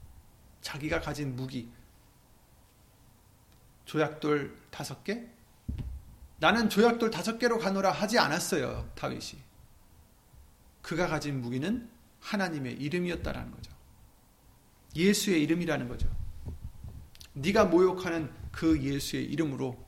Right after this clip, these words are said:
우리에겐 이 예수 이름이죠. 가노라. 사십칠 절 말씀을 보시겠습니다. "또 여호와의 구원하심이 칼과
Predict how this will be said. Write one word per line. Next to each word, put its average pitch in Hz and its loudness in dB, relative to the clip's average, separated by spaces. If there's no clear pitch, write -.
우리에겐 135 0
이 120 -4
예수 127 0
이름이죠. 123 -6
가노라. 120 -8
사십칠 226 2
절 208 6
말씀을 139 0
보시겠습니다. 139 -4
"또 233 8
여호와의 180 6
구원하심이 190 4
칼과 226 2